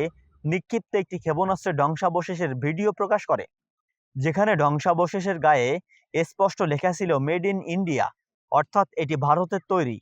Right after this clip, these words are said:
আল জাজিরার ওই অনুসন্ধানী নথিতে বলা হয়েছে, যুদ্ধের রসদ বোঝাই একটি মাদার ভেসেল ভারতের চেন্নাই থেকে যাত্রা শুরু করে ইয়েমেনের হুতি যোদ্ধাদের ভয়ে এটি দক্ষিণ আফ্রিকা ঘুরে প্রথমে স্পেনের একটি বন্দরে যায়।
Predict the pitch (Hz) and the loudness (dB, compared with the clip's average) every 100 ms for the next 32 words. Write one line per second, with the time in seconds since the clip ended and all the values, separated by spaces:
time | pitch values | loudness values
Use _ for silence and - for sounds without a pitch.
0 | _ _ _ - 147 180 190 202 180 202 | _ _ _ -2 4 4 4 0 2 2
1 | 196 190 160 151 180 180 180 185 156 143 | 2 2 2 0 0 0 0 2 0 -2
2 | 175 180 131 131 165 185 175 127 151 - | -2 -2 2 2 2 0 -2 -2 -2 -6
3 | _ - 135 180 160 208 160 151 180 175 | _ -8 0 0 2 2 4 2 0 -2
4 | 160 156 175 160 170 135 147 156 156 170 | -2 2 2 0 -2 0 2 2 0 0
5 | 139 131 170 - _ _ _ - 120 165 | 0 -2 -4 -10 _ _ _ -4 2 4
6 | 208 220 - 160 156 170 - 185 185 135 | 4 -2 -2 -2 0 0 -2 -4 -2 0
7 | 131 - 135 - 160 190 185 127 165 - | 0 0 -4 -2 -4 -2 0 0 -2 -8
8 | _ _ - 156 196 208 208 175 160 185 | _ _ -4 0 2 2 0 0 -2 -2
9 | 151 139 123 147 156 127 127 135 123 175 | -2 -2 0 0 0 0 0 0 0 -2
10 | - 143 151 156 165 - 190 190 - 185 | -6 -4 0 0 0 0 -2 -2 -2 -2
11 | 180 139 139 127 170 _ 180 - 208 214 | -2 0 -2 -2 -4 _ -2 0 0 0
12 | 170 - 185 196 185 165 165 151 160 175 | 0 -2 -2 0 -2 -4 0 0 0 0
13 | 170 120 | 0 -2